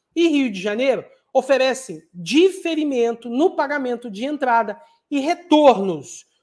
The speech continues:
como crédito presumido ou reembolso do valor pago na saída. Esses estados, na tentativa de quê? De atrair novos negócios e investimentos para os seus territórios,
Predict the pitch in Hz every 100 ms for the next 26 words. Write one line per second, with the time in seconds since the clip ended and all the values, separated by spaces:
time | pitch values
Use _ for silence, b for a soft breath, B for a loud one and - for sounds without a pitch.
0 | _ 214 208 233 277 302 302 247 277 254
1 | 294 254 233 233 _ _ 240 262 240 285
2 | 302 254 233 226 240 226 233 240 233 -
3 | - 208 202 208 - _ _ 208 240 240
4 | - - 190 175 151 131 123 _ _ -
5 | 370 - 277 247 - 269 190 202 240 262
6 | 262 254 302 320 262 - 185 - _ -
7 | 277 294 277 240 247 294 359 330 254 277
8 | 208 202 - 180 233 339 311 - 269 220
9 | 190 185 - 311 311 - 233 208 - 196
10 | 208 262 220 165